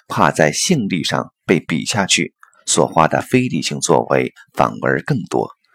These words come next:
情趣商店的女性主顾仍不亚于男性。性吸引在过去有道德礼教的外衣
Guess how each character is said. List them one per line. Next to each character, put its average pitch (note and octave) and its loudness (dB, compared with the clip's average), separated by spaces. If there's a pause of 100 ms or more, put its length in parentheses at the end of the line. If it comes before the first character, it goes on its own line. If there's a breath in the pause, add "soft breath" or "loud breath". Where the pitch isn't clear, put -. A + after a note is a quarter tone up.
(200 soft breath)
情 - -4
趣 D#2+ -4
商 D2 -4
店 D2 0
的 B1+ -2
女 A1+ -6
性 F#2 -4 (120)
主 - -8
顾 C#2 -6 (260 soft breath)
仍 D2+ -2
不 - -4
亚 A#1+ -6
于 B1 -14
男 A1+ -10
性。 - -2 (2000 loud breath)
性 - 0
吸 - -2
引 - 0 (380)
在 D2+ 4
过 D#2 0
去 - -4 (200 loud breath)
有 C#2+ 2
道 D#2 2
德 D2 0
礼 C2+ -6
教 C#2 0
的 A1+ 0
外 D#2 2
衣 D2 -10